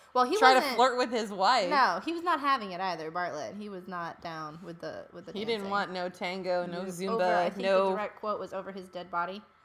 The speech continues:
Speaker 1: What did Abby say? She's something like, "You didn't make it this far with your battle of M S to die of an aneurysm."
Speaker 2: Anyway, that was probably the least, you know, it was okay. It was nice to have some good moments between the two of them.
Speaker 1: Yeah.
Speaker 2: It was good to see Bartlett reflecting on his legacy
Speaker 1: Yeah.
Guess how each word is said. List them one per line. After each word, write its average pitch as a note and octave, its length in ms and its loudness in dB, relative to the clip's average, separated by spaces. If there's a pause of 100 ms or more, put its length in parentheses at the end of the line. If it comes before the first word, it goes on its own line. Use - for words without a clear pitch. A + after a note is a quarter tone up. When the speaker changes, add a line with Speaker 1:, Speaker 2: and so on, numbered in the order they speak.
(220)
Speaker 1:
What - 80 -4
did A#3+ 80 4
Abby G#3+ 200 4
say? A3 200 -2
She's - 120 -12
something A3+ 320 -4
like, G#3 220 -6
"You G#3+ 80 -10
didn't G#3+ 180 -4
make G3+ 160 -8
it G#3 80 -10
this G#3 160 -10
far G3+ 460 -2 (880)
with A3+ 120 -6
your A3 120 0
battle G3+ 260 6
of F#3+ 80 -4
M G3 100 -4
S F#3+ 180 0
to - 100 -10
die F3 200 2
of F3 60 -6
an F3+ 80 -10
aneurysm." F3+ 580 -6 (440)
Speaker 2:
Anyway, F3 560 -2 (100)
that D#4 80 4
was A#4 220 2
probably F#4 380 2
the A#3 140 0
least, G#3 720 -10 (300)
you G4 100 -8
know, D#3+ 320 -6
it F#4 100 -6
was D#4 140 -4
okay. D3 560 -6
It B3+ 80 -6
was G4 200 -2
nice G4 240 -2
to F4+ 80 -2
have E4+ 160 2
some D#4+ 180 -8
good C#4+ 180 -6
moments B3 340 -6
between A3+ 260 -10
the G3 60 -10
two G#3+ 260 -8
of G3+ 100 -6
them. G3+ 340 -2
Speaker 1:
Yeah. F3 120 0
Speaker 2:
It - 20 0
was F3+ 120 -6
good A3 180 -4
to G3+ 60 -10
see G#3 220 -10
Bartlett F#3 440 -2
reflecting E3+ 500 -8
on C#3+ 120 -8
his D#3 140 -12
legacy F3+ 680 -6
Speaker 1:
Yeah. E3+ 180 -6